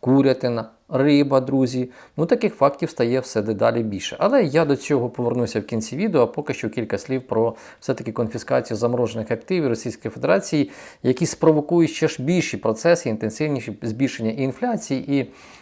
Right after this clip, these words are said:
е, збільшення дефіциту різних товарів на самій Росії. І так, сьогодні стало відомо, що адміністрація президента Джозефа Байдена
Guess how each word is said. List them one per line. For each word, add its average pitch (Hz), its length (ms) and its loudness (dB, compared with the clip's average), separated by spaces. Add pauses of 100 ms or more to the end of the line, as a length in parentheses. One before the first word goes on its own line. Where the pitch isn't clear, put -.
(140)
е, 127 260 4
збільшення 127 440 0
дефіциту 135 560 0
різних 120 320 0
товарів 127 400 2
на 110 100 0
самій 113 300 -4
Росії. 82 380 -6 (680)
І 143 80 0
так, 226 300 6
сьогодні 165 440 2
стало 127 340 4
відомо, 143 400 2
що - 180 0
адміністрація 135 640 0
президента 123 560 0
Джозефа 117 420 -2
Байдена 156 420 2